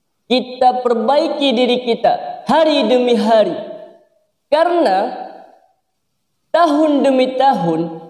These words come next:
umur kita semakin bertambah. Semakin bertambahnya umur, semakin dekat pula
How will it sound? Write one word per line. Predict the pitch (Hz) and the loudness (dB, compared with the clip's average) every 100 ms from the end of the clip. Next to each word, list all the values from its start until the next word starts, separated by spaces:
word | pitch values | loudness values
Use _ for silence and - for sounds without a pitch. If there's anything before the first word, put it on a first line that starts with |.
| - | 0
umur | 294 277 254 254 | 2 2 0 -2
kita | 302 254 214 | 0 0 0
semakin | - 202 190 185 190 175 | -2 -2 -2 -2 -2 -2
bertambah. | 165 170 160 156 135 131 - - - _ _ _ _ _ _ _ _ _ _ _ _ | -2 -2 -2 -2 -2 -6 -8 -20 -20 _ _ _ _ _ _ _ _ _ _ _ _
Semakin | - 226 262 311 381 359 | -2 0 2 0 0 2
bertambahnya | 349 320 294 277 247 247 240 247 | 2 2 0 0 0 0 0 0
umur, | 262 330 214 185 - - - - | 0 0 0 -2 -6 -14 -20 -4
semakin | 233 226 220 220 226 220 | 0 2 0 -2 -4 0
dekat | 233 233 240 247 | 0 2 0 0
pula | 320 285 190 - - | 0 2 0 -2 -10